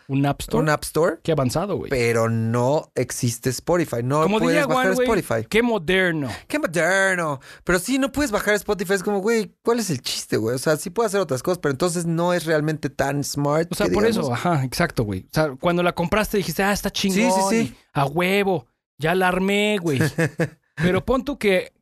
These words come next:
Speaker 1: en cinco años, en tres años, en diez años, la cantidad de tiempo que tú quieras, estas plataformas han caído de nuestro favor y hay algo nuevo.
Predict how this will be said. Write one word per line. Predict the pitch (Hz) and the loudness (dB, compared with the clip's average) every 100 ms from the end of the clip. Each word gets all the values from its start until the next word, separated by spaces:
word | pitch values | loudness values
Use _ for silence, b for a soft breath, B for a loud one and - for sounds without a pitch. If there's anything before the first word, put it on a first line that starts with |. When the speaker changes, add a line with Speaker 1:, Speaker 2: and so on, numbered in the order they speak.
| _ _ _ - | _ _ _ 0
Speaker 1:
en | 170 165 | 2 0
cinco | - - 233 208 | -2 -2 0 0
años, | 208 214 - | 0 0 0
en | 165 147 | -2 0
tres | 196 190 | 0 2
años, | 190 196 196 | 0 0 0
en | 156 147 | 0 2
diez | 185 180 | 2 2
años, | 185 | 0
la | 165 | 0
cantidad | 180 160 220 | 0 0 0
de | |
tiempo | 226 196 151 | 0 0 0
que | |
tú | 147 | 0
quieras, | - 156 170 - b b b _ | 0 0 0 -4 b b b _
estas | 220 226 247 226 | -4 -2 -2 -2
plataformas | 190 156 147 165 175 180 170 | -2 -2 0 0 0 0 0
han | 170 | 0
caído | 160 147 147 160 170 | 0 0 2 2 2
de | 156 | 2
nuestro | 123 117 127 | 0 -2 -2
favor | 113 135 196 214 - | 0 2 2 0 -4
y | 156 | 0
hay | 156 160 | 2 2
algo | 160 131 | 0 0
nuevo. | 127 127 107 | 0 0 -2